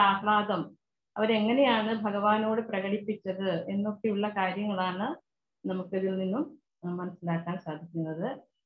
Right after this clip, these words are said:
ആ, ഇപ്പോ, ആ, രാസക്രീഡ, ആ, അതിന് ആരംഭിക്കുന്നതിന് മുൻപ് രാസ-, ആദ്യത്തെ ഈ രാസക്രീഡയുടെ ആരംഭ ദശകങ്ങളിൽ പറഞ്ഞിരുന്നത്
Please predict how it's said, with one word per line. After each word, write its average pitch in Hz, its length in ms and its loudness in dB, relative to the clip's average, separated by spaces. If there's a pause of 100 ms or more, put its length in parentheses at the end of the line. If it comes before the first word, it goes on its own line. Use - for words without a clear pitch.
(280)
ആ, 170 400 -2 (320)
ഇപ്പോ, 208 520 -2 (240)
ആ, 185 560 -4 (360)
രാസക്രീഡ, 214 680 2 (360)
ആ, 196 340 0 (540)
അതിന് 226 400 2
ആരംഭിക്കുന്നതിന് 240 880 2
മുൻപ് 196 280 -2
രാസ-, 202 460 -2
ആദ്യത്തെ 240 800 0
ഈ 233 140 0
രാസക്രീഡയുടെ 226 680 2
ആരംഭ 226 560 2 (300)
ദശകങ്ങളിൽ 214 760 0
പറഞ്ഞിരുന്നത് 196 840 -4